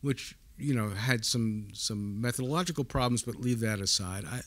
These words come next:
I found that it was a political move to have that temporary definition, because then they said, "What do we do if a Jew on the streets of Paris or London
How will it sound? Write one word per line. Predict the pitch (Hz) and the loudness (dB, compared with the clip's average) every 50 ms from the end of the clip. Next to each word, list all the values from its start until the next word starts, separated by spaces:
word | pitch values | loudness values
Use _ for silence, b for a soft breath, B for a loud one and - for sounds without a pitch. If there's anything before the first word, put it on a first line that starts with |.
| - 139 | -4 -4
I | |
found | 135 - - - - 170 160 156 156 | -4 -4 -6 -4 -2 0 2 2 2
that | 151 | 2
it | 147 | 2
was | 151 135 - | 2 2 2
a | 139 | 0
political | 120 - - - 160 170 165 156 - 123 110 101 95 B B B B B B B B B B B | 0 -2 -2 2 4 4 4 4 4 4 2 2 0 B B B B B B B B B B B
move | - 127 123 120 123 113 - | 4 6 6 6 6 4 2
to | - 113 104 87 - | 0 -2 -2 -2 -2
have | 98 117 117 107 | -2 -2 -2 -2
that | 110 104 101 - - | -2 -6 -6 -6 -6
temporary | - 117 107 101 - 107 101 101 | -4 -4 -4 -4 -4 -4 -2 -2
definition, | 98 85 101 98 - 101 95 95 98 92 - - 95 | -2 -2 -4 -6 -4 -6 -6 -6 -6 -6 -6 -8 -8
because | 85 85 98 - - 139 135 - | -8 -8 -10 -6 -4 -2 0 0
then | - 202 196 190 190 | 2 2 2 2 4
they | 190 175 | 4 4
said, | 151 - 156 147 | 4 2 2 2
"What | 170 190 | 2 0
do | 233 | 2
we | 247 226 | 2 2
do | 160 143 139 135 131 127 B B B B B B B B B B B - | 4 6 6 6 6 2 B B B B B B B B B B B -8
if | - 120 - | -6 -2 -2
a | 131 | -2
Jew | 123 110 - - 139 151 165 175 165 | -2 0 2 4 6 8 8 8 6
on | 151 139 | 4 4
the | 127 | 2
streets | - - - 135 127 123 - - - | 2 2 2 2 0 2 0 -2 -4
of | 104 - - | -4 -6 -4
Paris | - 123 117 113 113 110 110 107 - - | 0 2 2 2 2 2 2 2 0 0
or | 113 | 0
London | 101 104 104 95 98 95 95 95 | -2 -2 -2 -2 -2 -2 -4 -6